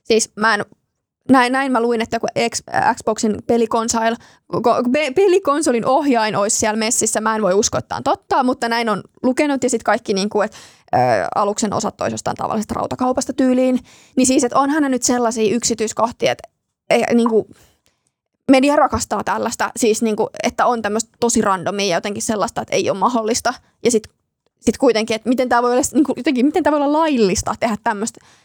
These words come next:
että viedään turisteja. Niin onhan tässä niinku ihan sairaan monta mielenkiintoista aspektia, jota on syytä seurata, mut sit ehkä se päähuomio keskittyy just siihen, että milloin happi loppuu.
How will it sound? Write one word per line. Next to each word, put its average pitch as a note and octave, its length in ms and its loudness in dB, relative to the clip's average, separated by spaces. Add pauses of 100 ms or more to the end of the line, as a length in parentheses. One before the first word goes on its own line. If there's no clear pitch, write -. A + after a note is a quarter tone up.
että G#3+ 160 0
viedään G#3+ 260 2
turisteja. A3 520 -2
Niin A3+ 140 0
onhan C4 200 0
tässä A#3+ 220 -2
niinku A3+ 180 4
ihan A#3 160 0
sairaan A#3+ 420 0
monta G#3+ 220 -4
mielenkiintoista A3+ 680 -2 (160)
aspektia, - 500 0
jota G#3+ 200 0
on B3 200 4
syytä A#3 260 2
seurata, A3 440 -2
mut G3+ 120 -6
sit - 160 -4
ehkä A#3 320 0
se A#3+ 180 -2 (460)
päähuomio A3 520 2
keskittyy A3 500 -2
just G3+ 280 0
siihen, A3 340 2 (760)
että - 220 0 (560)
milloin F3 200 4
happi - 200 -2
loppuu. - 380 -6